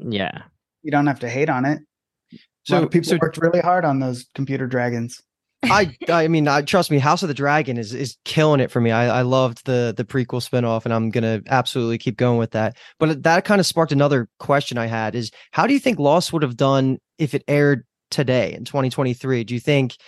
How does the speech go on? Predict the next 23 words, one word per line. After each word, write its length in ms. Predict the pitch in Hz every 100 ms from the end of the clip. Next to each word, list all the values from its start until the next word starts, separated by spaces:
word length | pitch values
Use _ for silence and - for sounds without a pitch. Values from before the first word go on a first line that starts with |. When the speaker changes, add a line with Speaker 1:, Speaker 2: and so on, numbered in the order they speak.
| - _ _ _ _
Speaker 3:
it 80 | 160
would 100 | 151
have 120 | 131
been 320 | 151 139 135 - _
held 360 | - 143 147 143
under 380 | 147 147 135 127
a 60 |
bigger 240 | 110 143 127
microscope 560 | 131 131 139 - 131 -
earlier 400 | 139 131 127 120
on? 260 | 135 160
Do 60 | 156
you 60 | 131
think 160 | 135
it 80 | 135
still 260 | - 147 139
would 80 | 135
have 120 | 120
lasted 540 | 120 120 123 127 143 127
the 100 | 131
whole 160 | 131
time 300 | 127 135 127
without 520 | 127 120 123 120 110